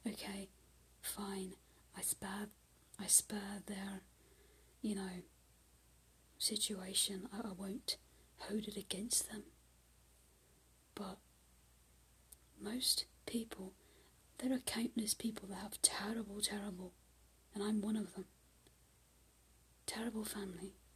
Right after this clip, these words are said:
and they turn out to be one of the kindest people with the best morals that you could have. Just because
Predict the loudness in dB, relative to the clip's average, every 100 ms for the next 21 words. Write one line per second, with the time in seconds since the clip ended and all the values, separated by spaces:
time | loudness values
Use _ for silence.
0 | -20 -18 -10 -2 0 2 0 -2 -2 -2
1 | -2 -2 -4 -4 -8 -16 -20 -20 -14 -4
2 | -2 -2 -4 -6 -4 -2 -2 -2 -2 -4
3 | -4 -8 -10 -16 -20 -20 -20 -20 -20 -20
4 | -20 -20 -20 -20 -12 -6 -4 -4 0 0
5 | 0 -6 -10 -20 -20 -4 -2 0 -4 -6
6 | -6 -4 -6 0 0 0 -6 -6 -6 -10
7 | -20 -20 -20 -20 -20 -20 -20 -20 -20 -20
8 | -20 -20 -20 -20 -20 -20 -20 -20 -20 -20
9 | -20 -20 -20 -20 -20 -20 -20 -20 -20 -20
10 | -20 -20 -20 -20 -10 2 4 4 2 -4
11 | -4 -2 -2 2 6 4